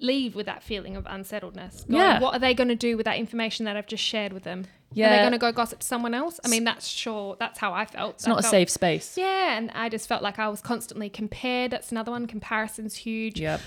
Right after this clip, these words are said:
Speaker 1: I felt like because my life was no longer in line with theirs, I wasn't engaged, married, or having a baby anymore
Speaker 2: Mm.
Speaker 1: because I, it was made to feel like it was my fault. Like, sorry, my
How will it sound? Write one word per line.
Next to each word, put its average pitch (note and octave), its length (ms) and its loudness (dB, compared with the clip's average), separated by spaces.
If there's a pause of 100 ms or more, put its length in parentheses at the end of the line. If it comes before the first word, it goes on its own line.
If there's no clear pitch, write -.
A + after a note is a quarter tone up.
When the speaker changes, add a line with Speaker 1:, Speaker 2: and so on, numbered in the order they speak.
(240)
Speaker 1:
I G#3+ 120 0
felt G#3+ 340 -2
like G#3+ 380 -4
because G#3 560 -8
my G#3+ 760 -2
life G#3 480 -2
was A3 160 -4
no G#3 220 -2
longer G#3 400 -4
in G#3+ 240 -4
line G3+ 360 -6
with G#3 260 -10
theirs, G3+ 640 -6
I G#3+ 100 -4
wasn't G3+ 600 -8
engaged, G#3 600 -4
married, G#3 300 -2
or G#3 80 -2
having G3+ 320 -4
a G3 40 -4
baby G#3 420 -4
anymore F#3 400 -6
Speaker 2:
Mm. - 20 -16
Speaker 1:
because F#3 500 -2 (280)
I, - 140 0
it B3+ 100 0
was B3 140 2
made A#3 240 2
to A#3 80 -4
feel G#3 240 -4
like F#3+ 220 -4
it - 100 -10
was G3+ 160 -6
my F#3 240 -4
fault. E3+ 380 -10
Like, - 280 -4
sorry, B3+ 340 0
my F3 220 -6